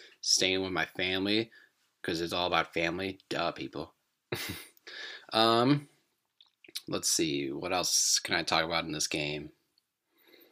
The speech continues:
Uh, I mean, like, Derek Carr and the Raiders found a way to win, and they're still in that, uh, still in that A F C playoff hunt, and they're still in the West, I guess,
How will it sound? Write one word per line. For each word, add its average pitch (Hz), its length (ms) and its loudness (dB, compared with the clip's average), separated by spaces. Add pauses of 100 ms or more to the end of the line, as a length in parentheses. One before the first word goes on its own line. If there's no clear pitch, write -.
(260)
Uh, 92 580 6 (1300)
I 87 100 -2
mean, 87 220 2
like, 85 180 2
Derek 92 240 2
Carr 95 320 4
and 98 160 2
the 90 80 -2
Raiders 98 360 4
found 101 220 2
a 101 60 2
way 104 140 4
to 95 80 2
win, 101 240 6
and 117 120 4
they're 101 340 6
still 117 400 2
in 120 120 0
that, 110 420 4
uh, 101 560 0
still 117 260 4
in 110 60 4
that 101 260 2 (440)
A 101 140 8
F 101 80 6
C 101 160 2
playoff 101 500 4 (400)
hunt, 107 380 0
and 98 200 -2
they're 98 80 2
still 104 380 0
in 107 80 2
the 101 100 2
West, 95 440 4
I 101 60 -4
guess, 117 600 -2